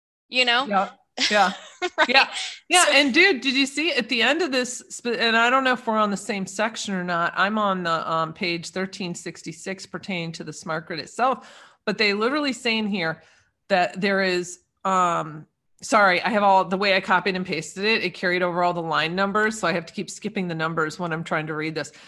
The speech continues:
Speaker 2: "There's authorized to be appropriated to the secretary to carry out the Smart Grid Investment Matching Grant Program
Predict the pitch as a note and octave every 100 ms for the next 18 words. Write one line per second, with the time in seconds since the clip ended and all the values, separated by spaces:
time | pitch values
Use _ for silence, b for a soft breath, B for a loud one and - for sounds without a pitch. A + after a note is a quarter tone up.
0 | B B F#3+ G3+ G3+ - G3 A3 A3 B3+
1 | B3+ B3+ B3+ - G3 A3 G#3 F#3 - G3
2 | G3 F#3 E3+ E3+ F3 E3+ - G3+ F#3+ F#3
3 | F3 D#3 D#3+ - - - A3 A3+ F3+ G3
4 | G3 F3 D#3 b b b _ _ - -
5 | G#3+ A3 C#4 C#4 - - C#4+ C#4+ B3+ A#3
6 | A3 - A#3 A3+ A3+ F3+ F#3 F#3 G3+ -
7 | A#3 A3 G#3 F#3 F#3+ F#3 F3+ - - -
8 | F#3 F#3+ F3+ E3 D#2 C#2 -